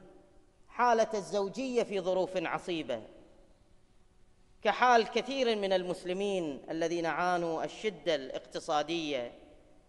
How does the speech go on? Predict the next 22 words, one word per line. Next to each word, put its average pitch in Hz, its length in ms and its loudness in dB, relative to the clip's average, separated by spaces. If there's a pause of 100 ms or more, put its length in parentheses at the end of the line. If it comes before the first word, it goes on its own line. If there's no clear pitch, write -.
(320)
والحصار 170 1000 4 (500)
الذي 175 340 2
فرض 180 340 0
عليهم 156 540 0
من 156 240 -4
حين 180 440 -2
لآخر 170 640 2 (1400)
بعد 180 280 2
الهجرة 180 460 2
النبوية 165 520 0
الشريفة 165 500 -4
إلى 160 180 -2
المدينة 160 460 -2
المنورة. 196 680 2 (960)
ولكن 220 500 4
لا 214 200 4
شك 247 280 2 (840)
أن 190 140 -2
أهل 190 300 2
البيت 185 460 2
عليهم 160 320 0
السلام، 165 600 0